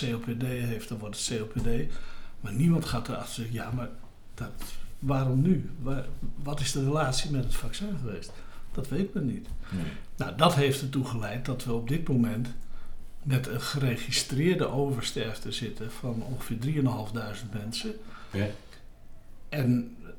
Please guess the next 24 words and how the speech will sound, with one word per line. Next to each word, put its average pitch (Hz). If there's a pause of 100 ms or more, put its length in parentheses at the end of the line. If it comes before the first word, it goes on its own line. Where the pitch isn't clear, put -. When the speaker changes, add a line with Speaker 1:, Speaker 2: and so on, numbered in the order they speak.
(120)
Speaker 1:
dat - (140)
het, - (160)
eh, 131
eh, 110 (960)
de -
officiële 147
cijfers 135
van 123
het 117
C -
B 120
S - (140)
nu 139
zeggen 135
dat 120 (1600)
eenendertig 139
procent 156 (600)
van 147
de 135
mensen 127
overlijdt 139
met 135
oorzaak 135
onbekend. 120